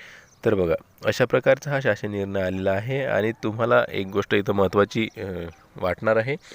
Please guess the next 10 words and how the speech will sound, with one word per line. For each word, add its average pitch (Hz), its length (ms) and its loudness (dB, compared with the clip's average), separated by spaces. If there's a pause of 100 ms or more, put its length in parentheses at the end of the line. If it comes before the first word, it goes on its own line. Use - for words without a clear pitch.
(480)
की 165 160 -6
शासन 110 580 0
निर्णय 139 440 2 (440)
आलेला 104 340 2
आहे 113 200 4
आणि 135 300 0
त्यामध्ये 139 340 2
मानधन 104 540 0
आलं 131 200 4
आहे 139 240 0